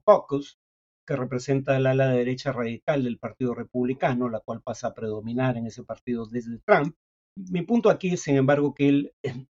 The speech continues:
tiene un récord consistente de posiciones conservadoras, no solo como congresista, también como gobernador de la Florida, cargo para el que fue reelegido hace seis veces con una ventaja de, eh, diecinueve por ciento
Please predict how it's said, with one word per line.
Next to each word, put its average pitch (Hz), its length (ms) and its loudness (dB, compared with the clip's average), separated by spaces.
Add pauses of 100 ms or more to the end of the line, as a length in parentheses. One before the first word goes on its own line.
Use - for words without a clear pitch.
(100)
tiene 143 240 2
un 131 100 2
récord 135 360 -2
consistente 131 840 -4
de 123 100 -2
posiciones 127 560 -6
conservadoras, 135 720 0
no 131 120 0
solo 131 260 -2
como 123 220 -2
congresista, 127 680 -4
también 123 360 -2
como 127 460 -2 (500)
gobernador 127 760 0
de 147 80 4
la 139 120 4
Florida, 143 560 2
cargo 127 340 0
para 113 140 -2
el 98 60 -10
que - 120 -10
fue 131 160 -2
reelegido 127 500 0
hace 123 180 -6
seis 127 300 -2
veces 127 340 -2
con 113 200 -10
una 117 160 -4
ventaja 123 640 -4 (580)
de, 131 580 4
eh, 113 720 -4 (220)
diecinueve 127 680 0
por - 200 -10
ciento 120 600 -4